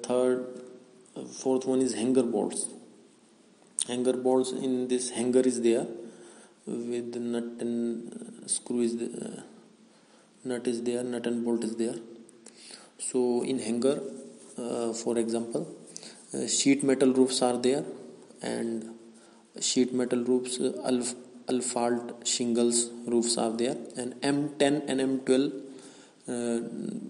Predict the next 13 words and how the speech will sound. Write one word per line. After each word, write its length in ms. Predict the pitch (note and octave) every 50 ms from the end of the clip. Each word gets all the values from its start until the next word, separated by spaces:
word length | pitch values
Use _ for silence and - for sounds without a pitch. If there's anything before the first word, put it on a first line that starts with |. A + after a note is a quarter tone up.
| - - - - -
is 400 | - - - C3 B2 A2+ A2 A2+
used, 360 | A#2 A#2 A#2 A#2 A#2 A#2 A#2
bolt 240 | A#2+ A#2+ A#2 A#2 A#2+
is 120 | A#2+ A2+
used 260 | A2+ A2+ A2 A2 A2
in 180 | A#2 A2 A2+ A2+
this. 300 | A2 A#2 A#2 - A#2+ - - - - - - - - - - - _ _ _ _ _ _ _ - - - - - _ _ _ _ _ _ - _ _ - - - - - - - - _ _ _ _ _ _ _ _ _
Then 360 | - B2+ B2+ B2+ B2+ B2+ B2+
next 360 | B2+ B2+ B2+ - - - -
one 240 | C3+ B2+ B2+ B2 B2+
is 160 | B2+ B2+ A#2+
this, 360 | B2 B2 B2 A#2 A#2+ A#2+ - C3+
uh, 340 | C3 B2 B1+ B1+ - -